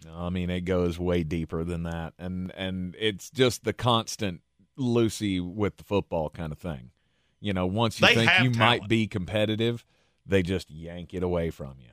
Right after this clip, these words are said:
Speaker 2: They have legit real talent.
Speaker 1: Mm-hmm. But how long have they been an off-season story,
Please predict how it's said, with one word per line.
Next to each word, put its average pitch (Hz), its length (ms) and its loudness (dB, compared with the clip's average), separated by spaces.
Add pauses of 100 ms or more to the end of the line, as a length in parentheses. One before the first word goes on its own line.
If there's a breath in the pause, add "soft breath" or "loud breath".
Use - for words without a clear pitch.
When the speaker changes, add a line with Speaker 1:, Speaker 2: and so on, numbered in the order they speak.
Speaker 2:
They 190 200 6
have 240 240 4
legit 135 560 2
real 104 540 0
talent. 80 380 -8
Speaker 1:
Mm-hmm. 123 220 -4 (800)
But 165 120 8
how 202 140 8
long 180 280 6
have 147 200 0
they 131 140 6
been 120 640 2 (1900)
an 123 140 4
off-season 107 640 2
story, 69 520 -6